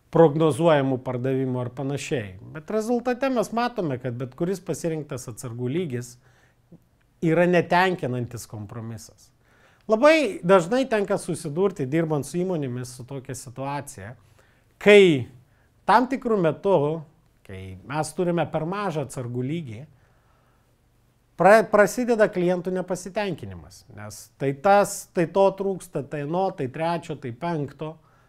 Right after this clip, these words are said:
Ir į klientų nepasitenkinimą dažniausiai pirmieji sužino pardavėjai. Taigi pardavėjai pradeda kompanijos viduje komunikuot apie tai, kad trūksta prekių, trūksta prekių. Koks sprendimas?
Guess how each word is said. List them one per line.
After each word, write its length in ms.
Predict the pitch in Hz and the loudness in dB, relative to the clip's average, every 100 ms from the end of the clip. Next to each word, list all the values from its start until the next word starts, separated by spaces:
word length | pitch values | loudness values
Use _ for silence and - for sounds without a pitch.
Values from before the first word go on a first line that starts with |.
| _ 208 262 _ _ _ _ | _ -20 -20 _ _ _ _
Ir 140 | 226 233 _ _ _ _ _ _ _ _ _ - | -8 -8 _ _ _ _ _ _ _ _ _ -4
į 140 | 139 | 0
klientų 460 | 170 190 240 240 202 | 6 8 8 2 0
nepasitenkinimą 920 | 170 160 - 143 202 247 240 208 160 | 0 -2 -6 -4 -2 -2 -4 -4 -2
dažniausiai 560 | 139 131 156 180 180 185 | -2 -4 -6 -6 -6 -6
pirmieji 420 | 151 139 156 156 | -6 -6 -4 -4
sužino 440 | - 120 120 131 120 | -6 -10 -8 -8 -8
pardavėjai. 640 | 131 135 156 160 123 82 - | -4 0 2 2 2 -4 -16
Taigi 260 | - 185 240 | -12 -10 -2
pardavėjai 600 | 220 170 151 175 214 208 | 0 2 2 2 0 -2
pradeda 500 | 170 175 185 175 170 - _ _ _ _ _ _ _ | -4 -2 0 2 0 -2 _ _ _ _ _ _ _
kompanijos 580 | - 120 139 160 151 127 | -8 -2 2 2 0 -4
viduje 320 | 135 120 160 175 | -4 -2 0 0
komunikuot 760 | 170 131 123 123 202 240 247 - | -2 -6 -6 -6 2 2 2 -4
apie 300 | _ 147 123 | _ -12 -6
tai, 180 | 180 175 | -6 -4
kad 260 | 170 135 | -8 -6
trūksta 540 | 151 160 175 - - 135 | -4 -2 -4 -8 -10 -6
prekių, 500 | 160 156 135 - 92 | -2 -2 -4 -10 -16
trūksta 520 | - 160 180 - - | -8 -6 -6 -12 -16
prekių. 480 | 139 147 139 107 - _ _ _ _ _ _ _ _ | -8 -6 -6 -8 -14 _ _ _ _ _ _ _ _
Koks 220 | 262 277 - | 4 4 0
sprendimas? 680 | 294 294 330 320 302 - | 0 2 2 0 -4 -8